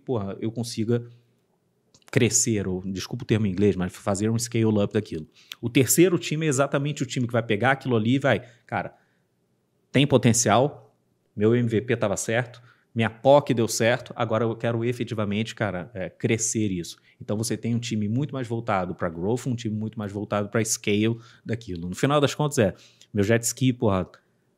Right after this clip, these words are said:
tava na ideia, eu testei ele em uma, duas, três, quatro, cinco, seis cidades. Porra, esse último time vai virar e falar, "Cara, vamos, vamos botar essa porra no Brasil inteiro." É, é o time de scale up, é o time que, porra, pega uma fase pós poc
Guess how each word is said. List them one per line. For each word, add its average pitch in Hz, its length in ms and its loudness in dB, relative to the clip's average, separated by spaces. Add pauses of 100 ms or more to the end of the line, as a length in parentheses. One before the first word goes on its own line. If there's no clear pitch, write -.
tava 113 200 8
na 107 80 6
ideia, 139 540 4 (500)
eu 113 120 2
testei 120 440 4
ele 107 240 4
em 101 120 0
uma, 127 260 0
duas, 110 300 -2
três, 120 280 0
quatro, 110 300 -2
cinco, 110 180 -4
seis 127 280 -4
cidades. 113 600 -4 (320)
Porra, 98 200 -6
esse 107 160 -6
último 107 260 -6
time 101 160 -6
vai 104 140 -4
virar 104 160 -6
e 104 40 -6
falar, 101 140 -6
"Cara, 95 220 -6
vamos, 104 340 -6
vamos 127 140 -8
botar 120 160 -8
essa 95 180 -6
porra 90 220 -4
no 87 80 -10
Brasil 85 260 -10
inteiro." 92 300 -6 (440)
É, - 460 -14
é 95 60 -6
o 90 40 -8
time 92 240 -6
de 90 120 -8
scale 90 360 -4
up, 107 200 -2
é - 20 0
o 101 60 -2
time 101 200 -8
que, 107 160 -6
porra, 92 300 -6
pega 98 400 -4 (380)
uma 101 160 -2
fase 98 360 -2 (120)
pós 120 340 2
poc 110 500 0